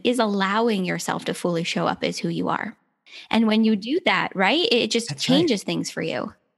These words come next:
Speaker 2: That's right. Thank you. It starts for, with self-compassion,
Speaker 1: Mm-hmm.
Speaker 2: right? Because we typically have this negative voice. Uh, I think Arianna Huffington calls it the obnoxious roommate. <laughs> you know, that inner critic that's telling you no, and just,
Speaker 1: Mm-hmm.
Speaker 2: just sit down and be quiet, right?
Speaker 1: Mm-hmm.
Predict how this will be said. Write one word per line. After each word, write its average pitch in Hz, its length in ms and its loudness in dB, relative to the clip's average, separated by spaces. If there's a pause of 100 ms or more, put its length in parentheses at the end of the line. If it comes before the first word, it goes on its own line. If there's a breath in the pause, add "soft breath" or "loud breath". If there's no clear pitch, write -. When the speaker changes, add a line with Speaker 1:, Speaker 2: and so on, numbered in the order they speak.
(100)
Speaker 2:
That's 139 240 -2
right. 139 320 -4
Thank 135 240 -4
you. 101 100 -2
It 113 120 -6
starts 240 400 2
for, 127 340 -6
with 120 360 0
self-compassion, - 960 -2 (240)
Speaker 1:
Mm-hmm. 214 420 0 (220)
Speaker 2:
right? 131 140 2
Because 143 320 -2
we 151 100 0
typically 170 520 -2
have 120 280 0
this 110 260 -6
negative 113 520 2
voice. - 560 -6 (400)
Uh, 95 380 -2
I 107 60 -4
think 113 200 -2
Arianna 113 320 2
Huffington 98 580 -4
calls 101 300 -2
it 101 180 -2
the 107 120 -2
obnoxious 113 600 0
roommate. 101 480 -2 (300)
<laughs> 107 100 -8
you 151 80 4
know, 120 140 2
that 113 260 0
inner 131 200 2
critic 107 500 0 (260 loud breath)
that's 117 180 -2
telling 120 340 4
you 110 120 4
no, 104 340 4
and 107 100 4
just, 254 140 4
Speaker 1:
Mm-hmm. 254 60 4
Speaker 2:
just - 200 2
sit - 160 -2
down 120 240 2
and 101 80 -4
be 107 100 -2
quiet, 95 440 0
right? 98 200 -2
Speaker 1:
Mm-hmm. 240 340 0